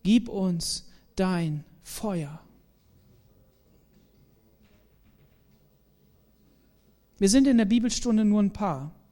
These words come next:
Das ist im Grunde genommen ein Hauskreis, eine Kleingruppe. Aber ich habe das Gefühl, das kann nicht stimmen, dass man allgemein den Eindruck hat, ja, wir müssen ja alle in die Bibelstunde, wir kommen aber nicht.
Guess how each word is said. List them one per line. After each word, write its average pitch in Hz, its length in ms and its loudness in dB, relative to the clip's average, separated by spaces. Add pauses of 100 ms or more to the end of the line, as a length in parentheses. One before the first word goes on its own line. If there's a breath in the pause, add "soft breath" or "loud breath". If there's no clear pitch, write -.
(340 soft breath)
Das 185 120 0
ist 190 60 0
im 202 60 4
Grunde 233 220 4
genommen 214 320 2
ein 190 60 0
Hauskreis, 156 640 -4
eine 170 80 -4
Kleingruppe. 151 720 -4 (580 soft breath)
Aber 190 420 2
ich - 160 -4
habe 226 220 2
das 208 240 0
Gefühl, 175 460 0
das 139 200 -2
kann 190 380 -4
nicht 185 220 0
stimmen, 135 420 -4 (600 soft breath)
dass 180 200 0
man 196 120 0
allgemein 214 460 2
den 196 120 0
Eindruck 202 420 -2
hat, 185 140 -2
ja, 170 120 0
wir 175 60 4
müssen 202 260 2
ja 185 140 -2
alle 180 200 0
in 214 120 -4
die 190 100 -2
Bibelstunde, 147 680 -4
wir 151 60 -2
kommen 170 300 -2
aber 127 220 -4
nicht. 117 400 -10